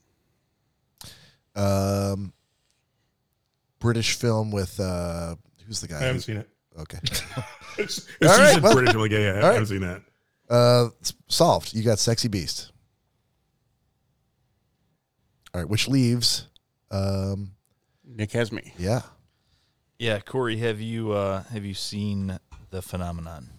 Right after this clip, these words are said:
Speaker 3: Uh, I don't believe so.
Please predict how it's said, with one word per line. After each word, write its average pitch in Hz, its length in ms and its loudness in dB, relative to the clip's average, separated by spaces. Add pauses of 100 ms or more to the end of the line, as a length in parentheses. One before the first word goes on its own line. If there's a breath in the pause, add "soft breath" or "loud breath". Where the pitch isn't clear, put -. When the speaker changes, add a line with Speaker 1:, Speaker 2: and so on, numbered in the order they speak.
(800)
Speaker 3:
Uh, 92 1120 -8 (460 soft breath)
I 98 60 -14
don't 92 160 -10
believe 92 340 -6
so. 87 320 -8